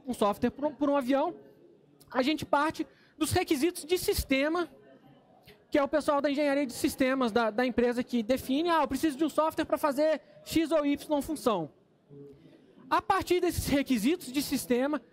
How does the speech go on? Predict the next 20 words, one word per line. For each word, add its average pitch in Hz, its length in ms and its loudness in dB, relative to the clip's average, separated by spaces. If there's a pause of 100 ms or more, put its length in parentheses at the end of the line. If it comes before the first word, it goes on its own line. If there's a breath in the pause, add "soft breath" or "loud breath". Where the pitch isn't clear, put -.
(120)
a 240 80 0
gente 269 240 -2
desenvolve 233 400 0
os - 60 -10
requisitos 240 520 0
de 185 80 0
alto 254 220 0
nível, 320 460 0 (760)
depois 302 340 2
tem 320 80 0
os - 80 -4
requisitos 277 460 0
de 240 100 -2
baixo 320 320 2
nível, 302 280 2
que - 80 0
é 294 40 4
um 285 60 0
detalhamento 285 720 2
maior. 254 500 2